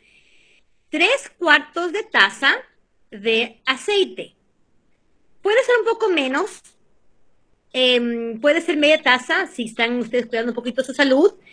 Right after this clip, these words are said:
pero traten de utilizar aceite del mejorcito posible. En, yo me, me gusta usar para esta receta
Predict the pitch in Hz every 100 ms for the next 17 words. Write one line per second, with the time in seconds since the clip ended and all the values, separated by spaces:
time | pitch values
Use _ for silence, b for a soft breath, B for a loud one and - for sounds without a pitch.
0 | B B B - 302 302 - - 311 370
1 | 494 480 392 311 285 302 311 - 285 -
2 | 294 294 240 240 240 226 247 220 294 269
3 | 269 - 240 170 165 185 202 220 226 254
4 | 302 339 294 240 240 240 285 240 - -
5 | 254 254 208 226 277 - 294 294 302 349
6 | 381